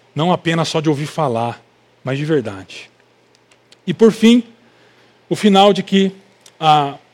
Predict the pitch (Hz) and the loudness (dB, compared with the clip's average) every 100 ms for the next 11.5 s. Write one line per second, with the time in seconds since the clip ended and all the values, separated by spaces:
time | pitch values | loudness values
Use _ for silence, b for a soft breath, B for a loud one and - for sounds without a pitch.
0 | _ - 180 185 175 - 180 170 208 - | _ -2 0 2 0 0 0 2 0 -2
1 | - b b b b b b b b b | -12 b b b b b b b b b
2 | _ _ _ 147 143 190 185 170 214 190 | _ _ _ -18 -10 -6 -4 0 2 6
3 | 202 196 - _ 190 185 185 180 165 196 | 6 4 -2 _ 4 6 6 4 4 2
4 | - _ _ 180 175 185 185 202 220 208 | 0 _ _ 0 2 0 0 4 4 4
5 | 208 175 - _ _ b b b b - | -4 -8 -12 _ _ b b b b 0
6 | 180 180 220 233 175 247 202 208 240 - | 2 6 6 6 6 6 6 4 2 -4
7 | _ _ _ _ 226 208 214 190 190 180 | _ _ _ _ 0 2 0 -4 0 2
8 | 160 135 - - - - - 180 160 214 | 2 0 -6 -16 -18 -20 -12 -8 2 4
9 | 220 190 180 220 208 180 165 185 175 170 | 6 6 6 6 4 2 2 2 2 2
10 | 196 196 196 - _ _ _ _ _ 170 | 2 2 -4 -6 _ _ _ _ _ 2
11 | 180 - 139 107 - | 2 2 -4 -6 -14